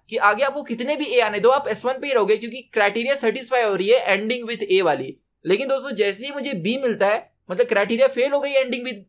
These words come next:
A वाली, तो मैं नए स्टेट चला आया एस टू पे। अब आगे दोस्तों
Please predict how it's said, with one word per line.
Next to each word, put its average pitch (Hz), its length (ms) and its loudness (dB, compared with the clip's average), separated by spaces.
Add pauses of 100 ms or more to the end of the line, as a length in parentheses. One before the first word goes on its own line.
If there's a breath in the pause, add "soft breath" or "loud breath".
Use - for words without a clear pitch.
A 208 160 6
वाली, 202 240 0 (220)
तो 208 80 2
मैं 262 200 4
नए 226 280 0
स्टेट 269 240 -2
चला 226 180 2
आया 240 200 2
एस 196 260 0
टू 220 100 -2
पे। 170 140 0 (680)
अब 226 100 2
आगे 247 220 2
दोस्तों 262 440 0